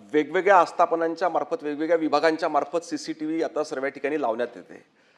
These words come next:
तर याचा उद्देश हाच असते आणि साधारणतः दोन विभागांना याचा जास्त आवश्यकता असते, गृह विभागाला आवश्यकता असते आणि दुसरं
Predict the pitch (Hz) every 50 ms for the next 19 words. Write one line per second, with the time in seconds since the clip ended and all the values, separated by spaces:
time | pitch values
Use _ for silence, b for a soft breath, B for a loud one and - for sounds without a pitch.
0 | b _ - - 131 123 123 - 175 160 160 143 131 139 175 165 - 160 160 160
1 | 156 151 - - 165 175 180 - 165 143 151 165 175 170 165 185 170 143 143 175
2 | 208 220 214 185 175 160 170 170 175 175 175 180 180 160 156 - 180 190 170 160
3 | 139 - - - 175 165 143 135 131 - 139 - - 127 127 - - - 147 127
4 | 120 131 143 151 165 160 156 156 156 160 160 156 147 139 - 160 - - - 151
5 | 151 147 - 170 160 165 160 147 143 151 160